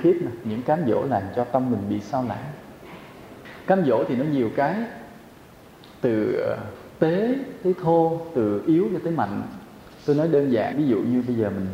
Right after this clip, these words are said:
chùa mình thì đây ở xa làng, xa xóm. Chứ những cái chùa mà họ gần xóm làng á, nhà hàng xóm mở nhạc ở bên đây, nhiều khi mình cũng bị lắng nghe. Đó là cái tâm mình chạy ra bên ngoài, cũng là cái mà làm cho tâm mình sao lãng.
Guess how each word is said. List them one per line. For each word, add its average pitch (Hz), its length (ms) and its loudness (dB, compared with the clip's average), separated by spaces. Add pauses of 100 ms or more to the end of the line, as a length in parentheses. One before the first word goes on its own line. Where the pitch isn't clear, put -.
(400)
chùa 117 160 4
mình 107 240 0
thì 104 120 -2
đây 120 160 0
ở 120 140 2
xa 139 320 0
làng, 104 340 0
xa 131 100 0
xóm. 147 280 2 (1200)
Chứ 160 60 4
những 131 180 2
cái 156 160 0
chùa 113 160 4
mà 101 120 -2
họ 104 120 2
gần 107 240 0
xóm 151 260 2
làng 107 280 2
á, 131 100 -4 (140)
nhà 113 120 0
hàng 101 260 -2
xóm 147 260 2
mở 113 80 4
nhạc 110 340 0
ở 135 60 -4
bên 123 180 2
đây, 123 240 0 (520)
nhiều 113 240 2
khi 135 120 2
mình 117 200 2
cũng 135 140 0
bị 104 220 2
lắng 151 280 2
nghe. 165 160 2 (920)
Đó 147 120 2
là 127 120 2
cái 147 140 0
tâm 147 260 2
mình 117 80 0 (100)
chạy 107 200 2
ra 143 100 -2
bên 143 180 2
ngoài, 107 380 2 (180)
cũng 135 160 0
là 117 80 2
cái 131 320 0
mà 139 60 -2
làm 110 260 4
cho 120 60 -6
tâm 135 240 2
mình 107 200 0
sao 131 120 2
lãng. 110 240 -4